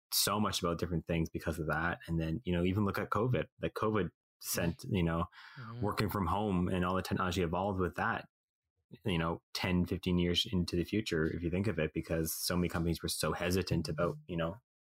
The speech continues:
Speaker 1: using this new technology and whatnot. And, and we'll only see the repercussions of, like, this global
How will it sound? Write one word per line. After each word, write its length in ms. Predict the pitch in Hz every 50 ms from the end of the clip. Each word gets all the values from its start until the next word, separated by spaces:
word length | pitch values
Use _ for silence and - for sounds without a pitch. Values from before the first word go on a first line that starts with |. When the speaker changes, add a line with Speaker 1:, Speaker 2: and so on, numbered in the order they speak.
| _ _ -
Speaker 1:
using 300 | 87 92 101 95 95 92
this 180 | 90 - -
new 80 | 90 90
technology 680 | - - - - - 87 87 95 98 95 92 - 87 80
and 140 | 80 80 80
whatnot. 440 | 82 - - 87 80 82 82 82 - -
And, 220 | 90 85 87 90 - _ - - - - - - - - _ -
and 240 | 101 107 113 117 - -
we'll 240 | 113 101 104 110 110
only 140 | 110 110 104
see 120 | - 113
the 80 | 101 98
repercussions 680 | 98 98 92 - 98 - - 95 110 - - 90 80 76
of, 160 | 85 82 82
like, 180 | 90 87 85 -
this 120 | 85 82
global 300 | 85 - 87 85 82 92